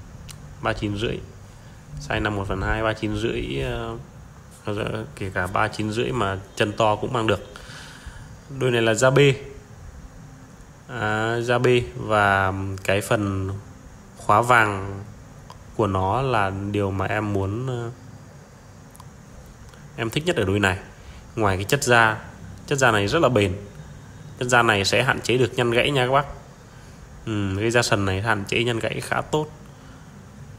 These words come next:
Đó. Về đấy, lòng lót còn rất là ngon. Ừ.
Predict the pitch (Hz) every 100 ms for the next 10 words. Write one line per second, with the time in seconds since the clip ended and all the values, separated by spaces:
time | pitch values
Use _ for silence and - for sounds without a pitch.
0 | - - - - - - - - - 143
1 | 113 107 104 113 117 120 - - - -
2 | - - - - 143 135 117 113 110 107
3 | 107 107 143 120 104 113 139 - 107 156
4 | 120 113 117 104 - - - 113 104 101
5 | 98 95